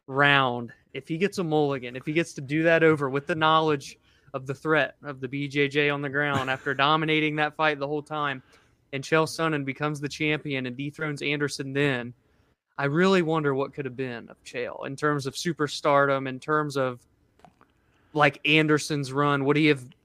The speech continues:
Speaker 1: would Anderson have won the rematch still, um, and got his title back? Then does it set up a trilogy?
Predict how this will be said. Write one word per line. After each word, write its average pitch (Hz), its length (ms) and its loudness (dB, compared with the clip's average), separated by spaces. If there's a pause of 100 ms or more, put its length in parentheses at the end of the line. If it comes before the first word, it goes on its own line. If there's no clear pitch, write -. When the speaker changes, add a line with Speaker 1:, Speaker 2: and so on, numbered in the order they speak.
Speaker 1:
would 147 160 4
Anderson 160 400 4
have 143 120 0
won 151 220 2
the 147 60 0
rematch 151 460 0
still, 160 600 0 (300)
um, 127 320 -2
and 131 100 -8
got 143 160 4
his 139 140 -4
title 123 320 -2
back? 151 380 4
Then 147 200 0
does 139 180 0
it 139 60 -8
set 139 220 -2
up 135 160 -2
a - 40 -16
trilogy? 165 960 0